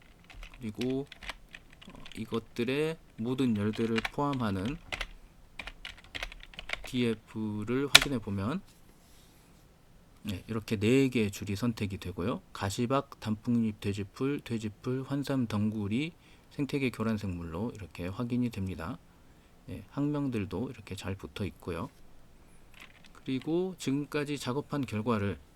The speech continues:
R에서만 쓸 거면, 어, 뭐 여기서 작업을 마쳐도 되는데, 어, 그 다른 프로그램을 쓴다거나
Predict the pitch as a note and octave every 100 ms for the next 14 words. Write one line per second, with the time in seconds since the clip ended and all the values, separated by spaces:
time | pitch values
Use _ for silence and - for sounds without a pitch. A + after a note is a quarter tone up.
0 | - F#2+ A#2 C#3+ C3+ C#3+ C#3 C3+ C#3+ C3
1 | C3+ G#2+ A2+ E2+ - - - - G#2 F#2
2 | F2+ F2+ F#2 F#2 G2 A2+ A#2+ G2+ A2+ A#2+
3 | G#2+ E2 A#2+ A2 G2 F2+ F2+ F#2 A#2 -
4 | - - - - - - A#2 G#2+ - -
5 | - - - A#2+ G#2+ G#2 B2+ E3 E3 -
6 | G3 E3+ C#3 A#2 G2+ - C3+ C3 F#2+ F2